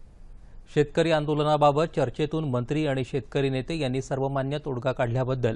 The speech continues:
या नेत्यांचं मुख्यमंत्री देवेंद्र फडणवीस यांनी अभिनंदन केलं. अडचणीत असलेल्या राज्यातल्या शेतकऱ्यांना या निर्णयानं निश्चितपणे मोठा दिलासा मिळेल. अल्पभूधारकासह अन्य घटकही यात सहभागी केल्यानं सर्व प्रकारच्या गरीब गरजू शेतकऱ्यांना याचा फायदा होईल.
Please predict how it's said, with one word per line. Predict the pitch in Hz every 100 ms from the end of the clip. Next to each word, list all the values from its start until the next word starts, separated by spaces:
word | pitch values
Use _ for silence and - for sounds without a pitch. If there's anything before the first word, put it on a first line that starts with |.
| -
या | 131 127
नेत्यांचं | 120 135 135 151 143
मुख्यमंत्री | 113 - 135 131 147
देवेंद्र | 127 120 123
फडणवीस | 120 123 117 131 143
यांनी | 131 131 -
अभिनंदन | 113 120 113 110 107
केलं. | 117 113 - - - - - - - - - - -
अडचणीत | 139 - 175 202
असलेल्या | 190 - 160 160 170
राज्यातल्या | 139 120 143 139 147
शेतकऱ्यांना | 143 139 - 135 147 151
या | 147 127
निर्णयानं | 120 123 127 151 135
निश्चितपणे | 113 - 180 - 180
मोठा | 190 151 160
दिलासा | 147 143 139 151
मिळेल. | 139 151 - - - - -
अल्पभूधारकासह | 123 120 151 139 135 139 139 139 - 151 117 - 135
अन्य | 147 175 123
घटकही | 123 175 180 113 -
यात | 131 127 143
सहभागी | - 127 170 170 147
केल्यानं | 139 123 110 113 - - -
सर्व | - 170 190
प्रकारच्या | 180 175 165 - 175
गरीब | 170 120 127 160
गरजू | 127 120 131 190
शेतकऱ्यांना | 156 - 147 143 147
याचा | 143 120 139
फायदा | 123 127 117 170
होईल. | 120 110